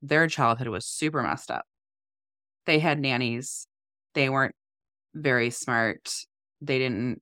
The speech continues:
they went to some military schools. They were, like, sexually, the, the older two boys, they think,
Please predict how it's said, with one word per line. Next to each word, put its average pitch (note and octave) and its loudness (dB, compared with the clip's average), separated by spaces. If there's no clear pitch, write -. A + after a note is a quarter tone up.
they C#3+ -2
went C#3 -2
to D#3 -12
some B2+ -2
military B2 -2
schools. - -6
They B2+ 4
were, C#3 0
like, B2 -4
sexually, B2+ -4
the, C3+ -4
the B2 -4
older C3+ -2
two C#3+ -8
boys, A#2 -2
they A2+ -2
think, A#2+ -6